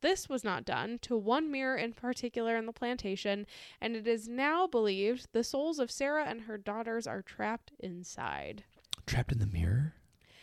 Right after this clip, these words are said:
Speaker 1: Some have claimed to see handprints on the mirror where the spirits have tried to escape.
Speaker 2: Oh.
Speaker 1: Uh, according to local legend, the plantation is home to a total of twelve ghosts, though it's been said that over ten murders have happened on the site.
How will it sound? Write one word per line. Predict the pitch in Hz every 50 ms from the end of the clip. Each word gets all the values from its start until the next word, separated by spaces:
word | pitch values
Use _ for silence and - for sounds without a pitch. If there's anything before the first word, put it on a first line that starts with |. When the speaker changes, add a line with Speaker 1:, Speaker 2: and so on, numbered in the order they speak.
| - - _
Speaker 1:
Some | - - - 339 427 494
have | 415 359 302
claimed | - 285 247 240 226
to | 226
see | 226 - 240 240 247 277
handprints | 311 359 403 - 370 349 294 -
on | 262 254
the | 240
mirror | 233 226 240 277 302
where | 285 269 254
the | 240 262 262
spirits | - - 320 330 339 330 -
have | 330 277
tried | - - 311 302 302 277
to | 277 277
escape. | 277 262 - - - 101 - - - - - -
Speaker 2:
Oh. | - 123 110 98 87 82 78 78 78 73 - - - - 71 71 71 69 - - - - - -
Speaker 1:
Uh, | - 208 208 202 208 208 208 -
according | - 247 - - 349 381 392 392 370
to | - 370
local | 349 330 339 330 339 320
legend, | 320 302 302 359 349 339
the | 339
plantation | - - 320 302 277 294 294 277 - 294 262
is | 269 254
home | - 269 247 254 254 247
to | - - 240 240 233 233 - - - -
a | - 233
total | - - - 262 247 254 262 254
of | - 214 202
twelve | - - - 262 269 294 349 370 339 _
ghosts, | - - 90 - 294 - - - - - - _
though | 233 220 214 214
it's | 202 - -
been | - 233 233 226
said | - 240 226 214
that | - -
over | - - 214 214 214
ten | 220 - - 311 311 311
murders | 285 262 240 240 240 -
have | 247 214
happened | 220 220 202 202 - 208 202
on | 190 190
the | 190 208
site. | - - 254 254 254 -